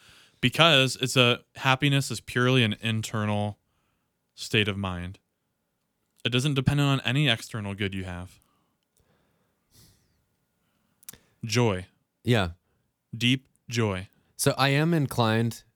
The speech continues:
Speaker 2: to
Speaker 1: You
Speaker 2: a-
Speaker 1: like something about,
Speaker 2: I
Speaker 1: there's
Speaker 2: do
Speaker 1: a,
Speaker 2: like something
Speaker 1: a
Speaker 2: about
Speaker 1: nugget of truth?
Speaker 2: that, yeah, I think there's something there. Like, even, I think that's why there are some people who, even in the midst of suffering, can seem to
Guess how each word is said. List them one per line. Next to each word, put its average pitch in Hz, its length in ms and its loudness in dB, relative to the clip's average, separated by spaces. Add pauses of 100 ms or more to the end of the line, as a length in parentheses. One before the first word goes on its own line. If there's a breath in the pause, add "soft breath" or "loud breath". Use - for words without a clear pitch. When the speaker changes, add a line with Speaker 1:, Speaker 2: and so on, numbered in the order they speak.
(440)
Speaker 2:
to 117 160 2
Speaker 1:
You - 60 6
Speaker 2:
a- - 20 6
Speaker 1:
like 151 180 6
something 120 280 -6
about, 110 320 -2
Speaker 2:
I 113 60 6
Speaker 1:
there's 113 100 2
Speaker 2:
do 156 160 6
Speaker 1:
a, - 20 4
Speaker 2:
like 143 160 2
something 127 220 2
Speaker 1:
a 107 40 4
Speaker 2:
about 127 120 6
Speaker 1:
nugget 139 160 4
of 123 100 -4
truth? 147 340 -8 (100)
Speaker 2:
that, 104 180 0
yeah, 104 300 2
I 95 80 -2
think 143 200 0
there's 123 180 0
something 123 460 0
there. 92 460 0 (800)
Like, 92 380 -2 (320)
even, 123 440 2 (140)
I 208 80 2
think 156 240 0
that's 120 200 0
why 98 400 2
there 95 140 2
are 92 60 0
some 101 240 0
people 98 300 0
who, 92 240 0
even 101 240 0
in 95 80 2
the 90 80 2
midst 90 260 0
of 82 80 -4
suffering, 85 680 -2 (340)
can 90 200 -2
seem 90 420 2
to 82 520 -2